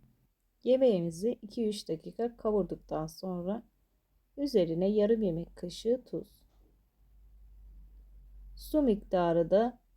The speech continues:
kıvamına göre ekleyebilirsiniz. Ben toplamda iki buçuk su bardağı su kullandım. Her seferinde birer bardak ekleyerek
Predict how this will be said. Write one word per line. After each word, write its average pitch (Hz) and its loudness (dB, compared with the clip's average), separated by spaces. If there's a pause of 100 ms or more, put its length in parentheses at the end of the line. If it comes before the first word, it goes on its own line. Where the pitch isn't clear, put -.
(260)
kıvamına 170 2
göre 175 0
ekleyebilirsiniz. 196 -2
Ben 190 -2
toplamda 202 -4
iki 208 -8
buçuk - -14
su 202 -6
bardağı 180 0
su 196 -10
kullandım. 165 -4 (420)
Her 294 2
seferinde 202 -4
birer 185 2
bardak 165 0 (120)
ekleyerek 175 -4